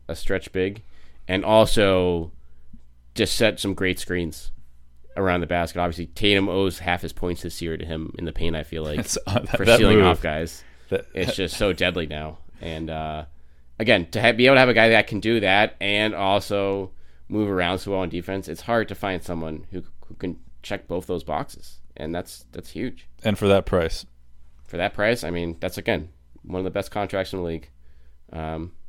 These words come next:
Speaker 1: next season for the protection you're getting. Um,
Speaker 2: All right.
Speaker 1: all right, well, that's it. Um,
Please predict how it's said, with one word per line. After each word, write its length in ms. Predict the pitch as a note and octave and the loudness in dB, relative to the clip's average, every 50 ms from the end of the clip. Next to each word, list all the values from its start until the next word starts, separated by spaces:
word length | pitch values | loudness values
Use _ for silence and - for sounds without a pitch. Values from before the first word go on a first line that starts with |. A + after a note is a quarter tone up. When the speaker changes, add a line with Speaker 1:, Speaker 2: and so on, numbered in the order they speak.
| - - | -14 -12
Speaker 1:
next 240 | - - F2 E2 - | -10 -8 -8 -8 -8
season 340 | - D#2+ D2 D2+ D2 D#2 - - - - - - - - - - | -8 -10 -8 -8 -10 -12 -12 -14 -18 -18 -18 -18 -16 -16 -16 -12
for 320 | - - E2 D#2+ D#2 D2+ D2 D2 | -10 -6 -6 -6 -6 -6 -8 -10
the 80 | - D2+ | -14 -14
protection 380 | - - - D#2 D2 - - D2+ | -10 -8 -8 -8 -8 -8 -10 -8
you're 80 | D2+ | -8
getting. 340 | D2 D#2 D2 - - - D#2 - - - - - - - - - - - - - - - - - | -6 -8 -8 -8 -10 -12 -12 -14 -14 -16 -16 -16 -16 -18 -20 -20 -20 -20 -20 -20 -20 -18 -12 -8
Um, 600 | D#2+ D#2+ D#2+ D#2 D#2 D#2 D#2 D#2 D#2 D#2+ D#2 - - - - - - - - - - - - - - - - - - | -6 -4 -4 -2 -4 -4 -4 -6 -6 -8 -10 -14 -16 -16 -16 -16 -16 -18 -18 -18 -18 -18 -18 -18 -18 -16 -14 -6 -2
Speaker 2:
All 80 | A#2 A2 | 2 4
right. 80 | C#3 D3+ | 6 6
Speaker 1:
all 40 | C#3 | 6
right, 100 | D3 G#2+ | 6 6
well, 260 | A#2+ C#3 C#3+ - - - - - - - - - - | 6 4 4 2 -2 -10 -16 -14 -14 -14 -14 -8 -4
that's 200 | - A2+ G#2+ G2 | -4 -2 0 0
it. 240 | A#2+ C3 - - - - - - - - - - | 0 0 0 -2 -8 -18 -20 -20 -20 -20 -12 -4
Um, 800 | - G2 G2 G2+ G2+ G2+ G2+ G2+ G2+ G2+ G2+ G2+ G2+ G2 F#2 | 0 2 4 6 6 8 8 8 8 6 6 4 2 -2 -4